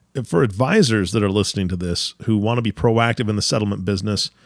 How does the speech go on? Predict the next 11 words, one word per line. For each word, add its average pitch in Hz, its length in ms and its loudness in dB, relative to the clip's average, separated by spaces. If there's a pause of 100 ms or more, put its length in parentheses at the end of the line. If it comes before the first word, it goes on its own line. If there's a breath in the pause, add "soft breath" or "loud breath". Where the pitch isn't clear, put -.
(400 soft breath)
is 131 80 0
there 120 200 0
anything 147 340 2
else 135 180 2
they 143 100 2
should 120 200 0
know 131 160 0
about 107 200 -2
providers 110 520 0
and 101 200 -6
funds? 85 520 -4